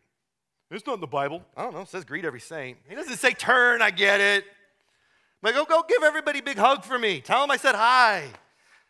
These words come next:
But it was so much more than that. Greet every saint. Saints, all of you.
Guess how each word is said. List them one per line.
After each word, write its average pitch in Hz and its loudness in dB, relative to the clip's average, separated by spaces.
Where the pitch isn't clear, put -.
But 226 -2
it 240 -6
was 208 -10
so - -4
much 208 -4
more 226 0
than 208 -6
that. 208 0
Greet 247 -4
every 202 0
saint. - -12
Saints, - -20
all 123 -20
of 113 -20
you. 90 -20